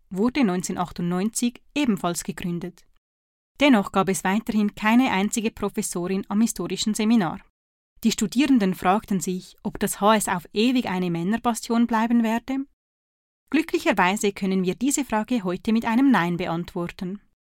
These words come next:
Im neuen Jahrhundert begannen gleich drei Berufungsverfahren, die die Geschichte des historischen Seminars veränderten.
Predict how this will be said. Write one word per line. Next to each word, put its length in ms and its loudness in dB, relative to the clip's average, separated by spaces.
Im 160 8
neuen 280 6
Jahrhundert 520 -2
begannen 380 2
gleich 320 0
drei 240 0
Berufungsverfahren, 1120 -2
die 80 4
die 140 2
Geschichte 460 -2
des 140 -4
historischen 540 -2
Seminars 480 0
veränderten. 720 -6